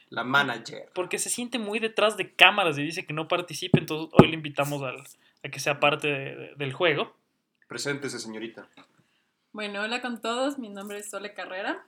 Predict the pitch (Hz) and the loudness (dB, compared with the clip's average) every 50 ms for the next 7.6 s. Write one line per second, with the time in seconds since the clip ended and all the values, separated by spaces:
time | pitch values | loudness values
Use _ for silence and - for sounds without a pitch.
0 | _ _ _ _ _ - - - 196 196 190 185 190 202 196 202 - 214 208 190 | _ _ _ _ _ -20 -20 -20 -16 -16 -14 -10 -8 -6 -6 -6 -8 -12 -12 -12
1 | 190 190 202 208 208 208 196 185 202 208 208 - 185 180 180 175 170 160 _ - | -12 -12 -12 -12 -14 -14 -14 -14 -12 -12 -14 -14 -14 -16 -16 -16 -18 -18 _ -12
2 | 175 185 196 220 269 285 277 - - - - 214 208 - _ _ - - - - | -12 -10 -8 -6 -6 -8 -8 -10 -16 -14 -14 -14 -14 -16 _ _ -20 -20 -20 -20
3 | - _ _ - 196 196 196 190 208 214 220 214 214 208 202 - - 196 196 202 | -20 _ _ -12 -8 -8 -8 -8 -8 -8 -10 -10 -10 -12 -12 -10 -8 -6 -6 -6
4 | 202 202 - 208 196 196 190 190 185 196 196 196 202 214 208 - - 185 170 - | -6 -8 -8 -10 -10 -10 -10 -10 -8 -6 -6 -6 -8 -10 -14 -16 -16 -18 -18 -18
5 | 165 160 - 180 175 170 165 - - 196 220 226 233 233 202 202 - - 233 254 | -18 -18 -18 -18 -20 -20 -14 -6 -2 0 2 2 0 0 -4 -8 -8 -4 -2 0
6 | 294 311 277 - - 220 220 214 226 220 220 - - 240 220 247 247 - 240 240 | 0 0 -2 -4 -10 -10 -8 -6 -6 -6 -4 -4 -2 -2 -2 -4 -6 -8 -8 -10
7 | 226 - 196 180 - - - 190 - - 190 214 | -10 -12 -14 -14 -14 -14 -14 -12 -10 -8 -6 -6